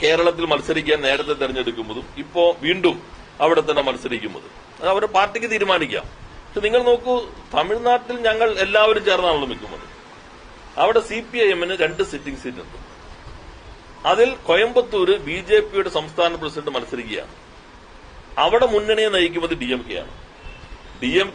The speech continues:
കെ പറഞ്ഞു, "ഞങ്ങൾ ആ പോരാട്ടം നയിക്കാം, സി പി ഐ എം മറ്റൊരു സീറ്റിൽ മത്സരിക്കണം, ഞങ്ങളുടെ സീറ്റ് എടുക്കല്ല."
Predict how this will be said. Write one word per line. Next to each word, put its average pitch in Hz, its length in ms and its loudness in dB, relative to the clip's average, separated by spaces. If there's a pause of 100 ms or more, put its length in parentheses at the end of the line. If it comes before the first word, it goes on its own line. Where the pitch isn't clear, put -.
കെ 214 280 2 (180)
പറഞ്ഞു, 180 260 0
"ഞങ്ങൾ 170 400 0
ആ 185 60 6
പോരാട്ടം 151 480 0
നയിക്കാം, 98 340 -8 (1700)
സി 226 100 -4
പി 247 160 -6
ഐ 202 120 4
എം 190 100 -2
മറ്റൊരു 170 300 0
സീറ്റിൽ 151 280 -8
മത്സരിക്കണം, 110 520 -8 (1000)
ഞങ്ങളുടെ 185 220 0
സീറ്റ് 214 240 -2
എടുക്കല്ല." 220 400 2